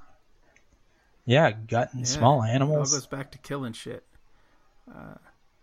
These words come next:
Speaker 2: no, those all sound good. I never, uh, I mean, you and I, we've known each other a while, but we only ever really see each other in comic shops, at convention centers, or at a bar.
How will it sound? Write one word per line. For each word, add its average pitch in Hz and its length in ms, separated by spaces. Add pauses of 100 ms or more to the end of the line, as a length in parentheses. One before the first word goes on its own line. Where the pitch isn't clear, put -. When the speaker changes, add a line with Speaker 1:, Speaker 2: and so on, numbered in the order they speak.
(120)
Speaker 2:
no, 156 360
those 143 220
all 165 100
sound 165 280
good. 175 180
I 123 80
never, 131 500
uh, 117 220 (420)
I 131 80
mean, 123 320 (720)
you 151 160
and 135 80
I, 156 200
we've 135 160
known 139 160
each 120 120
other 131 160
a 120 80
while, 127 380
but 113 160
we 123 140
only 123 240
ever 113 400
really 117 240
see 139 180
each 127 180
other 113 400 (720)
in 127 180
comic 131 380
shops, - 580
at 131 180
convention 123 500
centers, 127 560
or 113 320
at 113 100
a 104 60
bar. 117 540